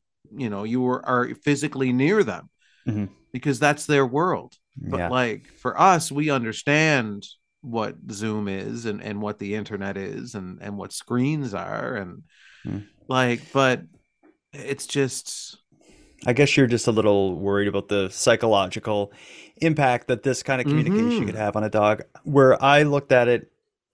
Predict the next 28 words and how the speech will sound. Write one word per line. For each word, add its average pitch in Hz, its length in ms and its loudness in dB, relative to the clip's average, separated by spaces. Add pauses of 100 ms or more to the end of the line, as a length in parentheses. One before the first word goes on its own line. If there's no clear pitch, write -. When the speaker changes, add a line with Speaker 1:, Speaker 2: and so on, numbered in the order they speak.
(100)
Speaker 2:
on 117 180 -2
more 120 240 4
surface 117 520 -4
level, 107 360 -2
where 110 140 -2
I 113 200 -2
was 104 180 -6
happy 120 360 -4
to 107 80 -6
see 107 240 -8
the 98 100 -8
dogs 101 540 0 (220)
appearing 139 400 2
to 127 100 -2
interact 107 540 -4
through 107 220 -6
a 95 40 -6
human-centric 101 1800 -4 (140)
technology. 131 840 0 (340)
What 196 120 4
about 214 60 4
Speaker 1:
Yeah. 180 360 2
Speaker 2:
when 151 200 2
you 143 100 2
see 139 340 -4
the 123 120 -2
moment 123 380 -2
where 113 380 -2